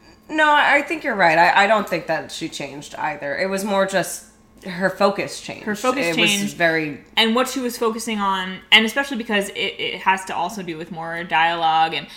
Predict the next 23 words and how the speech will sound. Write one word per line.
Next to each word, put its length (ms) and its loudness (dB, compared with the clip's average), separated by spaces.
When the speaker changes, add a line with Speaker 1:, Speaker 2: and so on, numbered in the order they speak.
Speaker 2:
whether 320 2
or 60 0
not 280 0
we 80 0
Speaker 1:
True. 100 -4
Speaker 2:
buy 220 8
into 220 -2
the 80 -10
relationship. 460 -6
If 120 -16
we're 140 -4
not, 380 0
like 180 2
I 80 0
said, 260 4
if 220 -4
we're 120 4
looking 300 -2
at 140 -2
the, 140 -4
them 280 -2
as 300 0
that, 260 4